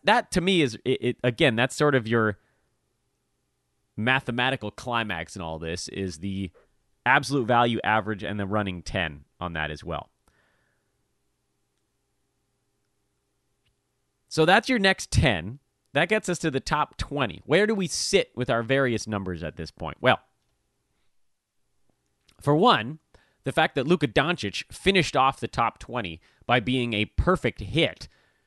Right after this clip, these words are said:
should have really shrunken our averages. Guess which one it sh-, guess which one it had the greater impact on? That's right, the absolute value. 'Cause a zero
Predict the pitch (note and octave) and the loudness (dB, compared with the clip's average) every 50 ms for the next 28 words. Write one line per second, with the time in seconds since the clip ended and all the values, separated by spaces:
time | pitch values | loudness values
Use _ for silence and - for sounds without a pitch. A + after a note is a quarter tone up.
0 | _ _ _ - - - - G3+ G#3+ G3 E3 D#3 D3 C#3+ C#3 A#2 A2 A2+ B2 E3 | _ _ _ -8 -4 0 4 4 6 6 4 2 0 0 -2 -2 -2 -2 0 2
1 | F#3+ G3+ F#3 D#3+ C#3 A#2 - - - - - - - D3+ D3 E3 F3+ F#3+ F3+ - | 2 2 2 0 0 -2 -4 -4 -2 -2 -2 -2 -2 0 2 2 2 2 2 2
2 | E3 C3+ C3 C#3 D#3 - _ _ _ _ _ _ _ _ _ _ - - A#2+ C3 | 2 2 2 -2 -6 -8 _ _ _ _ _ _ _ _ _ _ -4 0 2 2
3 | B2+ C3 D3+ E3 E3 B2+ A2+ G2+ D#2 D#2 C#2+ A#1 - - - _ _ _ _ _ | 4 6 4 4 4 2 -2 -4 -4 -8 -12 -12 -12 -14 -14 _ _ _ _ _
4 | _ _ _ _ _ _ _ _ _ - D#3 - - C#3+ D3+ - - C#3+ C3+ A#2+ | _ _ _ _ _ _ _ _ _ 0 0 0 2 0 -2 -2 0 -2 -2 -2
5 | - - - - - - - - _ _ _ - - C#3+ D3 - D3 C#3+ - - | -2 -4 -6 -6 -6 -8 -10 -14 _ _ _ -6 -2 -2 -2 -2 -2 -6 -4 -2
6 | C3 B2 A#2 G#2+ A2+ G#2+ G2+ G#2 F#2 G#2+ A2+ G#2+ G2 A2+ D3 D#3 - D#2+ C#2+ D2 | -4 -2 -2 -2 -2 -2 -2 -2 0 0 0 0 0 -2 -4 -4 -6 -8 -8 -8
7 | - D#2 C#2+ - - - _ _ - F#2+ F#2+ - E3 E3+ G#2+ - _ _ _ _ | -8 -8 -10 -10 -12 -20 _ _ -8 -6 -2 2 2 2 2 0 _ _ _ _
8 | _ _ - F2 E2+ F2 E2 E2+ G2 G#2+ F2 C3+ E3 F3+ C#3+ F2 - - _ _ | _ _ -8 -4 -4 -4 -4 -4 -6 -2 2 2 2 2 0 -4 -8 -16 _ _
9 | _ _ _ _ _ _ _ _ _ _ _ _ _ _ _ _ _ _ _ _ | _ _ _ _ _ _ _ _ _ _ _ _ _ _ _ _ _ _ _ _
10 | _ _ _ _ _ _ _ _ _ _ _ _ _ _ _ _ _ _ - G2+ | _ _ _ _ _ _ _ _ _ _ _ _ _ _ _ _ _ _ -12 -10
11 | F2+ G2 F2+ G2+ D#3+ A3 G#3+ D3+ G#2+ F#2+ G#2 A#2 | -10 -8 -4 0 2 4 4 4 4 2 0 -4